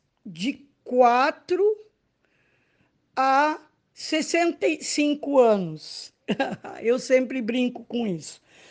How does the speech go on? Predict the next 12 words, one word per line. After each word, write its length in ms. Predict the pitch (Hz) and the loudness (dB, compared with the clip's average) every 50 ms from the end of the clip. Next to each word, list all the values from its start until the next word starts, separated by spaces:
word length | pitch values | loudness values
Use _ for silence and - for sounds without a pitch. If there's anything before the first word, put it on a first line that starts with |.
| - _ - | -20 _ -2
Mas 280 | 233 240 254 262 208 | 2 2 4 2 2
nós 260 | 269 269 277 262 269 | 2 0 0 0 -2
temos 400 | - - 254 233 220 208 190 151 | 0 2 4 4 4 2 0 -4
o 80 | 185 208 | -4 -2
nosso 380 | 214 220 220 226 220 - - 190 | 0 2 2 2 0 -2 -8 -4
Baby 440 | 175 175 233 240 262 262 240 254 | 2 4 6 6 6 4 0 -2
Judô, 640 | 240 202 208 214 185 208 196 202 214 240 - - - _ _ _ _ _ _ _ _ _ _ _ _ _ _ _ _ _ | -4 -4 -4 -2 0 2 4 4 4 4 2 -2 -14 _ _ _ _ _ _ _ _ _ _ _ _ _ _ _ _ _
de 160 | - 147 185 214 | -12 -10 -10 -6
quatro 540 | - - 226 226 220 214 214 214 233 226 | -2 2 4 4 4 4 2 0 -2 -4
a 20 | 226 | -4
dez 340 | 202 196 208 220 202 160 180 | 0 0 0 0 0 -2 -2
anos. 540 | 185 185 190 214 277 - - - - _ | 0 0 0 0 -4 -8 -12 -20 -20 _